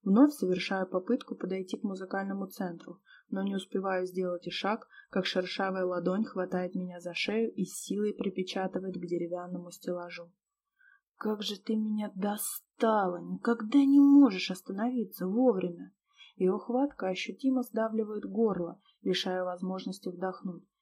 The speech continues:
«Смирись, девочка, и я здесь хозяин, и ты никак не сможешь это изменить, поэтому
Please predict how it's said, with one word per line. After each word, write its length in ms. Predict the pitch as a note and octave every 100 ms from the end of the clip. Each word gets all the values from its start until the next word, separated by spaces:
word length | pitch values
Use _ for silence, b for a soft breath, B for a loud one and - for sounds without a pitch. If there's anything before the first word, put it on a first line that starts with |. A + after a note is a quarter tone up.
| _ -
«Смирись, 680 | - G3 G3+ A3 A#3+ G3+
девочка, 580 | F3+ G#3 G3+ F#3 - - _
и 80 | F#3+
я 240 | G3 G3+
здесь 260 | F#3 F3 -
хозяин, 580 | - F3+ F3 F#3+ F3+ E3 _
и 100 | F#3+
ты 160 | F#3 G#3
никак 460 | G#3 B3 - A#3+
не 120 | G3+
сможешь 480 | F#3 - F#3+ F3 -
это 220 | F#3 F#3
изменить, 480 | F3+ F3+ F#3 F#3+ F#3 - B B B B
поэтому 560 | G#3 G#3 A#3+ A#3+ F3+